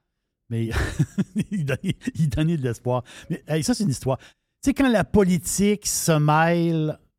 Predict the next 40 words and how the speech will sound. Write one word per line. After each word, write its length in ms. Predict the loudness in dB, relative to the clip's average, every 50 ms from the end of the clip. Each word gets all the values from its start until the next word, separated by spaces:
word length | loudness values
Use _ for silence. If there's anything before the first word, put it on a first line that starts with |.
| _ _ _ _ _ _ _ _ _ -2
la 120 | 0 2
politique, 600 | 4 4 4 4 2 2 0 0 0 0 0 0
là, 100 | 0 0 2
c'est 140 | 0 -2
toujours 300 | -2 0 2 2 4 2
un 60 | 2 0
peu, 440 | 0 0 0 2 2 2 0 0 -2
un 40 | -4
peu 120 | -6 -8
spécial. 360 | -6 -6 -8 -6 -4 -4 -2 0
Quand 120 | 0 0
ça 160 | 2 2 0 0
se 120 | 0 0
mêle, 280 | 0 0 2 2 0 0
justement, 380 | -2 0 -2 0 0 0 -2
des, 400 | -2 -2 -2 -2 0 0 -2 -4 -6 _ _ _ _ _ _ _ _ _ _ _ _ _ _ _ _ -8
des 220 | -2 2 2 2
business, 680 | 4 4 2 2 2 0 0 0 0 0 -2 -4 -8 -10 -16 _ _ _ _ _ _ _ -6
et 100 | -4 -4
quand 240 | -2 0 2 2 2
ça 220 | 2 2 2 2 2
se 160 | 0 0 2
mêle 420 | 2 4 4 4 4 2 2 0 2
des 220 | 0 2 2 0
choses 840 | -2 -2 -2 2 4 4 4 4 2 0 -2 -4 -6 -10 -12 -12
que 160 | -8 0 2 2
les 320 | 4 4 2 2 2 0
gens 340 | 0 2 2 2 2 0 -2 -4
aiment. 380 | -4 -2 -2 -2 -2 -4 -8 -12 -16 _ _ _ _ _ _ _ _ _ _ _ _ _ _ _ _ _ _ -10
Ça, 260 | -6 -4 0 0 0 2
c'est 200 | 2 0 0 2
dans 160 | 0 0 2
ton 180 | 2 2 2
discours 840 | 2 0 -2 -4 -4 -6 -4 0 2 4 4 4 4 4 2 0 0 0
que 200 | 0 0 0 2
moi, 220 | 0 0 0 0
j'ai 100 | 0 0
accroché 360 | -2 -2 -2 -4 -2 -2 -2 -2
souvent 300 | -2 -2 0 0 2 2
là-dessus. 440 | 0 -2 -4 -8 -10 -8 -8 -8